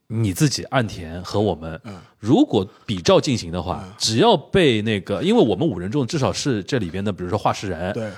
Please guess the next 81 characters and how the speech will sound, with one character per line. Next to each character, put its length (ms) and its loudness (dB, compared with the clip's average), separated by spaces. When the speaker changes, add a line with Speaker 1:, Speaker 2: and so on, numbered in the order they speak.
Speaker 1:
或， 180 -4
化 200 2
身 200 -2
集 160 -8
团 240 -8
吧， 160 2
Speaker 2:
对。 160 -2
Speaker 1:
我 120 -2
们 140 2
要 140 2
因 120 0
为 80 2
这 120 0
件 120 0
事 140 -2
情， 180 -8
我 140 4
们 100 2
没 140 4
被， 140 2
没， 140 0
没， 100 2
Speaker 2:
承， 120 2
承 140 4
担 100 4
政 120 4
治 80 0
责 80 4
任， 120 6
Speaker 1:
没 0 -
被 20 -4
起 20 -6
诉 40 -6
啊。 40 -8
Speaker 2:
承 100 0
担 100 4
政 120 2
治 40 0
责 60 0
任。 20 4
Speaker 1:
我 60 4
们 100 6
没 80 4
被 120 6
起 120 -2
诉 140 0
啊。 220 0
Speaker 2:
我 40 -8
们 60 -4
承 100 0
担 80 6
政 40 6
治 40 4
责 0 -
任。 0 -
Speaker 1:
如 20 4
果 100 8
我 100 6
们 100 2
五 140 6
个 80 2
人 80 2
要 80 2
承 160 -4
担 80 2
政 160 0
治 60 0
责 120 0
任， 140 -2
你 80 -6
岸 160 -2
田 160 0
承 160 -8
不 60 -12
承 160 -14
担？ 160 -16
Speaker 2:
你 80 -4
下 100 2
不 60 -2
下 100 2
台？ 140 -10